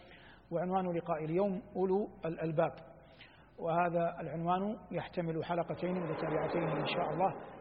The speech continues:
هذا أحدهما. وقد وردت هذه اللفظة الكريمة كثيرًا في كلام رب العزة والجلال في البقرة وآل عمران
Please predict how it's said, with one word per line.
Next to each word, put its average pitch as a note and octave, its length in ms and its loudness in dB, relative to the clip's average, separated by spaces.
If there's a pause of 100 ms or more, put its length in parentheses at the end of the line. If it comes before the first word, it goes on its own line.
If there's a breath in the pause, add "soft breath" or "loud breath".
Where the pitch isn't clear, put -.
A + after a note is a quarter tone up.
هذا F3 540 2
أحدهما. E3 500 -2 (760 loud breath)
وقد G3 420 0 (200)
وردت G3 420 4
هذه E3 240 2
اللفظة D#3+ 440 2
الكريمة E3 580 -2
كثيرًا E3+ 540 0
في E3+ 80 -6
كلام E3+ 280 0
رب E3 260 0
العزة D#3+ 440 0
والجلال D#3+ 440 2
في - 80 -12
البقرة F3 480 -2
وآل D#3 360 -2
عمران E3+ 380 2